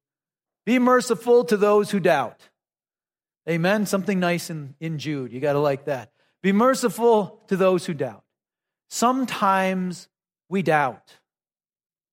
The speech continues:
Look at the disciples. They're trying to cast out a demon. It doesn't work. It's a public failure. Everybody's looking at them. Jesus comes in, solves the problem.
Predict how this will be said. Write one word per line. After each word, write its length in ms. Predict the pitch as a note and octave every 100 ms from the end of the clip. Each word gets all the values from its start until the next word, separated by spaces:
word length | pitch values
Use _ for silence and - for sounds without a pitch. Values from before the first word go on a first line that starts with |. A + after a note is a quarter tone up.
| _ _ _ _ _ _ _ _ _ _ _ -
Look 160 | F3+
at 120 | A3 G3
the 80 |
disciples. 640 | G3+ G#3+ A3+ G#3+ G#3 F3+ C#3
They're 140 | E3
trying 360 | D3 F3+ F#3+ G3+
to 60 | G3
cast 400 | G3 F#3+ G3 G#3
out 140 | G3
a 40 |
demon. 380 | F3 G3 G#3+ G#3
It 140 | F3+ E3
doesn't 340 | F#3+ G3 E3
work. 300 | F#3 G#3 G3
It's 140 | D#3
a 60 | E3
public 680 | - - G#3 G#3+ G#3+ A#3 A3+
failure. 640 | - G3 G#3 G#3+ E3+ C3
Everybody's 640 | A#2 D#3 G3+ F#3 A3+ G#3+ F3+
looking 340 | G3+ G3 F#3
at 160 | F3 F3+
them. 240 | F3 F3
Jesus 420 | C#3 F#3+ G3 G3+
comes 280 | - G3+ F3
in, 220 | F3+ F3+
solves 360 | D#3+ F3+ F#3 F3
the 80 | F#3
problem. 560 | F3 D#3 D#3+ E3 D#3+